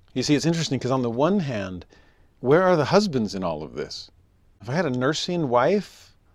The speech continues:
a pregnant wife, there's no way I abandon them. It's women and children first, right? The captain will go down with the ship. The last thing on earth,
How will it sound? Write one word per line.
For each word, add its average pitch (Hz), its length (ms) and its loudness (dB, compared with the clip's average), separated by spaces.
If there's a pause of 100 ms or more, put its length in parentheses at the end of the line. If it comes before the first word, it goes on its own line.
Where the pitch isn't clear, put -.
(120)
a 113 60 -8
pregnant 175 600 0
wife, 160 560 -2 (600)
there's 135 180 -4
no 160 120 6
way 220 180 6
I 165 120 2
abandon 90 720 -4
them. - 180 -20 (680)
It's 131 180 -6
women 180 200 4
and 143 120 2
children 165 300 2
first, - 520 -4
right? 160 280 0 (340)
The 117 100 -12
captain 180 320 2
will 147 80 4
go 143 140 4
down 156 180 2
with 131 100 -4
the 104 60 -6
ship. - 300 -6 (800)
The 123 100 -4
last 139 380 0
thing 147 180 -2
on 110 340 -4
earth, 196 400 4